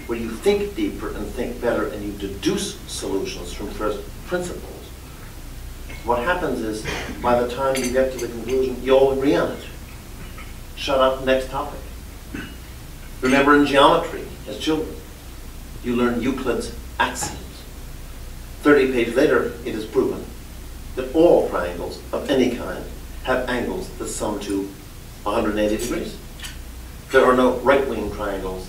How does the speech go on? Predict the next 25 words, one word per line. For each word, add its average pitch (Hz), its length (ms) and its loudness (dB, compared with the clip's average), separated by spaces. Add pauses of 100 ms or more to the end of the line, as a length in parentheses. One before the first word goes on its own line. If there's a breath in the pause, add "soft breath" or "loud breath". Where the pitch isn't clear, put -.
(140)
where 104 120 -2
that's - 220 0
not 107 320 -2
true. - 320 -4 (380)
<laughs> 262 360 2
Shut - 280 8
up, - 260 6 (420)
next 120 340 0 (100)
topic. - 360 0 (640)
That's - 640 4
the 120 100 -2
kind 120 240 0
of 107 120 0
logic 104 400 4
I 107 120 0
was - 260 -2
trained 151 400 4
in, 98 140 0
but 98 120 -2
it's - 160 -4
very 147 440 10
rare 123 300 8
today. - 240 -6 (1200)
Very - 360 8
rare. - 200 -4